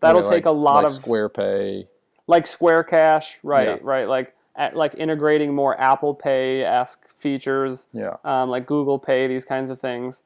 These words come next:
Speaker 2: Right.
Speaker 1: When those are more adopted by larger markets, right? Like, when more
Speaker 2: Yeah.
Speaker 1: people outside of thirty or forty percent of smartphone users are using these things, right? Like,
Speaker 2: Right.
Speaker 1: we can kinda, like, ride that wave. Um,
Speaker 2: Sure.
Speaker 1: uh, so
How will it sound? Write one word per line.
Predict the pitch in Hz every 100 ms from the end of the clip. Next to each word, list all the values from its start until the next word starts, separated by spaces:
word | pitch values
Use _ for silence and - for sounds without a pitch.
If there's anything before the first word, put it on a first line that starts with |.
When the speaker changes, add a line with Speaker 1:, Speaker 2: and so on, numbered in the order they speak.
| -
Speaker 2:
Right. | 107 95
Speaker 1:
When | 151 151
those | 151 156 151
are | 139
more | 135 135 131 127
adopted | 127 131 127 131
by | 127 120
larger | 120 120 123 123
markets, | 117 117 123 117 -
right? | 127 113
Like, | 104 123
when | 131
more | 131 127
Speaker 2:
Yeah. | 120
Speaker 1:
people | - 127 123
outside | 120 127 120
of | 117
thirty | 131 123
or | 120
forty | 131 123
percent | 117 123 127 123
of | 120 _ _ _ _ _
smartphone | - 147 143 139 131
users | 131 131 120
are | 113
using | 113 147 180 170
these | 131 123
things, | 113 117 139 143
right? | 131 90
Like, | 127
Speaker 2:
Right. | 131 98 -
Speaker 1:
we | - 156
can | 156 147
kinda, | - 143 135
like, | 127 120
ride | 127 123 120 127 120
that | 113
wave. | 82 117 117 - _ _ _
Um, | 143 135 131 123
Speaker 2:
Sure. | - 107 - _ _ - _ - _ _ _ _ -
Speaker 1:
uh, | 156 143 139 123 - -
so | - 151 139 139